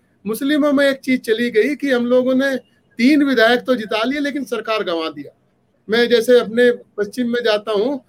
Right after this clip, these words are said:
तो वहाँ मुस्लिम समाज में ये काफी चर्चा है कि हमारे तीन विधायक के बदले में बिहार में सरकार चली गई, नहीं तो हम लोगों की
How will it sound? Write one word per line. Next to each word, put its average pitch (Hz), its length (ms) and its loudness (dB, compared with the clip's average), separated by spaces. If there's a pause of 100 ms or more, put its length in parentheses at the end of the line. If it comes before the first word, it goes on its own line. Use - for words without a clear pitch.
(160)
तो 233 80 -6
वहाँ 220 200 0
मुस्लिम 247 380 -4
समाज 226 440 -4
में 233 160 -2
ये 254 160 4
काफी 240 360 -4
चर्चा 226 360 -2
है 233 280 -4 (340)
कि 220 60 -2
हमारे 240 260 4
तीन 269 340 2
विधायक 226 320 2
के 240 180 0
बदले 220 320 -4
में 262 140 -6
बिहार 214 280 -2
में 240 100 -4
सरकार 202 360 -4
चली 190 260 -6
गई, 233 120 -8
नहीं 240 160 -4
तो 220 200 -6
हम 214 60 -12
लोगों 220 220 0
की 269 240 -10